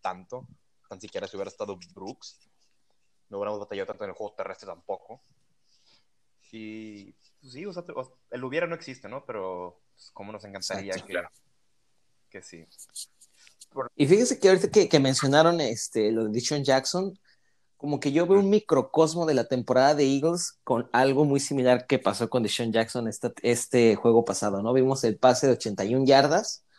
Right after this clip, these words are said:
Speaker 2: pues sí,
Speaker 3: Ujú.
Speaker 2: touchdown, todos bien emocionados y todo, y ya fue el
Speaker 3: Pum.
Speaker 2: centellazo y pum, otra vez, como que a la banca, que la lesión, que esto, que el otro, entonces es como, como un espe-, un espejo, ¿no? De lo que fue la temporada de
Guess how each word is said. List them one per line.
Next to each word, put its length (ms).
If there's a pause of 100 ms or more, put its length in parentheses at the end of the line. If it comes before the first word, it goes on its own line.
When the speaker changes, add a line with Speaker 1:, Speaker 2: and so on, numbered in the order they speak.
(540)
Speaker 2:
pues 120
sí, 140
Speaker 3:
Ujú. 100
Speaker 2:
touchdown, 680
todos 300
bien 140
emocionados 680
y 60
todo, 420 (480)
y 120
ya 300
fue 120
el 60
Speaker 3:
Pum. 40
Speaker 2:
centellazo 760
y 180
pum, 280 (220)
otra 320
vez, 360 (640)
como 280
que 140
a 80
la 120
banca, 480
que 160
la 140
lesión, 640
que 260
esto, 240
que 120
el 100
otro, 260
entonces 720
es 240
como, 580 (460)
como 280
un 120
espe-, 500
un 160
espejo, 480
¿no? 140
De 100
lo 160
que 220
fue 180
la 180
temporada 540
de 220